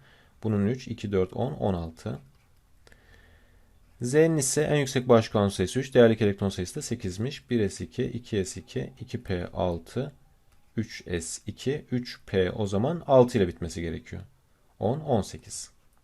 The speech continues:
Buna göre hangileri doğrudur? Y ve Z elementleri aynı bloktadır. Y arkadaşlar P ile bittiği için P bloğunda, Z de P ile bittiği için P bloğunda. O zaman bu ifade doğru.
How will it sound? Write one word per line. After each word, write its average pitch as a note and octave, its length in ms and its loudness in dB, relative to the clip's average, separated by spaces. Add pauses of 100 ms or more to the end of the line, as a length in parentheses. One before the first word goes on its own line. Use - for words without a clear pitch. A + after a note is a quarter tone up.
(880)
Buna E3 160 4
göre D3 160 4
hangileri C#3+ 460 2
doğrudur? F#2 420 -2
Y E3+ 300 4
ve D#3 100 8
Z D3 80 -2
elementleri D#3 580 6
aynı A#2+ 300 4
bloktadır. E2+ 560 -6
Y C#3+ 220 0
arkadaşlar A#2+ 520 0
P C3+ 180 2
ile B2+ 160 4
bittiği A#2+ 200 -4
için E2+ 160 -8
P A2+ 280 0
bloğunda, C#3 340 -2
Z C3 120 -8
de A#2+ 280 2
P A#2 140 0
ile G#2+ 120 2
bittiği F2+ 240 -6
için - 180 -8
P A#2+ 260 -2
bloğunda. C3 260 -2
O A#2 100 -4
zaman G2+ 220 -4
bu G#2 80 -2
ifade G2 380 -4
doğru. E2+ 260 -4